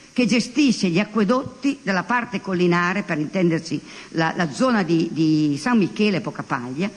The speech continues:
società che sta però esaurendo il suo oggetto sociale con l'esaurimento dell'ultimo contributo, ehm, regionale degli interventi che permette per noi di chiudere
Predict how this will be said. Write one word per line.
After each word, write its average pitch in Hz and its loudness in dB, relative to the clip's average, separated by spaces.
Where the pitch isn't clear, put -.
società 285 0
che 220 0
sta - -2
però 208 0
esaurendo 202 2
il 143 -6
suo - -8
oggetto 151 -4
sociale 175 -6
con 302 4
l'esaurimento 254 4
dell'ultimo 226 4
contributo, 202 2
ehm, 175 2
regionale 202 2
degli 180 -2
interventi 185 0
che 233 -2
permette 208 0
per 240 -2
noi 185 2
di 196 0
chiudere 196 0